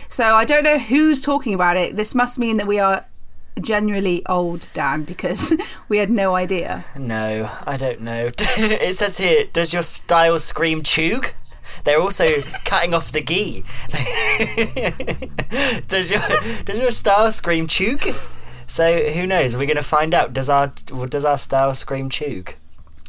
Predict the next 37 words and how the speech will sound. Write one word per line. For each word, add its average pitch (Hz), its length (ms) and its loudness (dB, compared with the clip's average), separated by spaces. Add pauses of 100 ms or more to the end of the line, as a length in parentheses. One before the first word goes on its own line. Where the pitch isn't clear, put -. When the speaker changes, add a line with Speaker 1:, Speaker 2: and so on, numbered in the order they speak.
(580)
Speaker 1:
Um, 233 680 6
okay, 240 360 0
right, 170 240 0
let's 247 180 4
delve 269 320 4
into 190 240 -2
it, - 120 -4
shall 165 240 2
Speaker 2:
Mm-hmm. 160 40 -2
Speaker 1:
we? 156 320 -4
What 262 340 2
does 285 200 2
cheugy 233 460 2
mean? 165 300 -2
So 233 140 0
I've 262 140 4
got 294 140 4
a 277 40 0
little 254 220 0
definition 208 560 -2
here 180 380 -2
that 196 180 -2
says, - 500 0 (520)
"Cheugy 339 320 4
means 233 480 2 (120)
something 277 500 2
that's 202 260 0 (120)
off - 320 0 (120)
trend." 180 600 -2 (100)
If 240 180 2
you 269 80 4
look 311 200 0
up 320 120 -4
examples 240 640 2
of 196 160 -2
what's - 460 -2 (100)
cheugy, 214 800 2